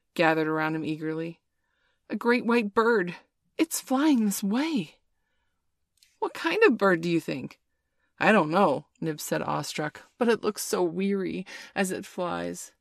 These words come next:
Poor Windy." "Poor Windy?"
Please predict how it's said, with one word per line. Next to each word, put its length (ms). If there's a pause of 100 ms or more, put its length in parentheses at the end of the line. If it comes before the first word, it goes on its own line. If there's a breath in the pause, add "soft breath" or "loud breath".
(300)
Poor 440
Windy." 680 (720)
"Poor 320
Windy?" 680